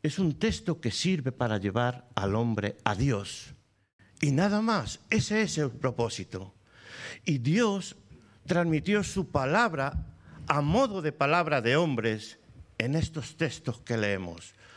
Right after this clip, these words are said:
Finalmente, po-, y por esas, por estas razones, no podemos juzgar un texto o a su au-, o a su autor sin considerar el contexto social, cultural y relig-,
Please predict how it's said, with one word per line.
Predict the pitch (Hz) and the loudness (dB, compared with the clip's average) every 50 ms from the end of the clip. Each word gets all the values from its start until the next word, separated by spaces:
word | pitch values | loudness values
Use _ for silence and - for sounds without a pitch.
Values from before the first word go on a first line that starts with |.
| - - - - - - - - - - - | -20 -20 -20 -20 -20 -20 -20 -20 -20 -20 -10
Finalmente, | - - 135 143 170 180 190 190 202 214 214 196 180 - - 131 127 131 131 147 - - - - - - - - - _ _ - | -4 -2 0 2 2 2 2 2 2 2 2 0 -2 0 0 0 0 -2 -6 -12 -16 -20 -20 -18 -18 -18 -18 -18 -20 _ _ -8
po-, | - - | -6 -2
y | - 165 160 | 0 0 2
por | 160 160 139 151 185 | 2 2 2 4 4
esas, | 196 - - 185 156 - - - | 2 2 2 0 0 0 -4 -8
por | - - 131 135 160 | -2 0 2 2 2
estas | 156 - - 165 147 127 | 0 0 0 0 0 0
razones, | 127 117 - 147 143 131 120 98 92 92 - - - - - | 0 -2 0 0 0 0 0 0 -2 -4 -6 -12 -20 -10 -4
no | - 139 175 180 - | -2 0 0 0 0
podemos | 185 180 160 202 208 196 185 156 - | 0 2 2 2 2 2 0 -2 -2
juzgar | - 143 143 135 120 143 165 156 | -2 0 0 0 2 2 0 0
un | 151 143 127 120 - - | 0 -2 -4 -4 -4 -2
texto | 170 180 156 - - - 127 117 | -2 -2 -2 -2 -2 -2 0 2
o | 117 117 | 2 2
a | 110 - | 0 0
su | - - | 0 0
au-, | 101 101 98 92 - - - - | 0 0 0 -4 -8 -12 -6 0
o | 117 123 | 2 2
a | 117 - | 2 0
su | - | -2
autor | 110 101 - - 160 151 123 | -4 -4 -2 0 0 0 0
sin | - - - 208 208 208 | -2 -2 -2 -2 -2 0
considerar | - 170 175 147 - - 160 139 139 139 151 156 156 | 0 0 0 0 0 0 -2 0 0 0 0 0 0
el | 156 147 131 | 0 -2 -2
contexto | - 135 131 123 117 - - 185 175 - - 165 151 | -2 -2 0 0 0 -2 -2 -2 -2 -2 -4 -6 -4
social, | - 135 - - 139 135 135 143 - - - - - - - _ _ _ - | -4 -4 -2 0 0 0 0 0 -4 -8 -14 -20 -20 -20 -20 _ _ _ -2
cultural | - 208 226 180 - - 147 147 156 156 139 | 0 0 0 0 0 0 2 2 2 2 0
y | 131 | -2
relig-, | 117 127 139 135 139 131 - - - | -2 -2 -2 0 -2 -4 -4 -6 -18